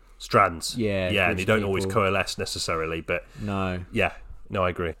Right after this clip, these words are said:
Speaker 1: So another film I'd like to mention just briefly, because it doesn't really tie into anything in terms of the themes of any of the films we've just, just discussed and their relationship to Babylon,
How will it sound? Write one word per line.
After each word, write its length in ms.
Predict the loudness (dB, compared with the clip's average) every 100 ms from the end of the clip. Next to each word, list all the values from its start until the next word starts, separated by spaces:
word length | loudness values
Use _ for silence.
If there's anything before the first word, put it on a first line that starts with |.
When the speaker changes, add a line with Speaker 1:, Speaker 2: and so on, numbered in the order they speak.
| -18 -2
Speaker 1:
So 100 | 4
another 200 | 6 6
film 180 | 6 6
I'd 40 | 8
like 140 | 6
to 60 | 4
mention 320 | -2 -2 -6
just 220 | 0 0 0
briefly, 320 | -8 -4 -4
because 240 | -2 -2
it 40 | 4
doesn't 220 | 6 6
really 200 | 4 4
tie 260 | 4 6 6
into 120 | 4
anything 240 | -2 0 -2
in 60 |
terms 200 | 0 -2
of 60 | 0
the 60 | -4
themes 420 | 2 2 2 0
of 160 | -4 -6 -18 -16 2
any 200 | 6 8
of 80 | 6
the 80 | 2
films 300 | 2 2 2
we've 100 | -2
just, 200 | -2 -2
just 200 | -4 -4
discussed 460 | -2 -2 0 -2 -2
and 80 | 0
their 60 | 2
relationship 520 | 2 0 -4 -6 -4
to 160 | -6
Babylon, 500 | 4 4 6 0 -2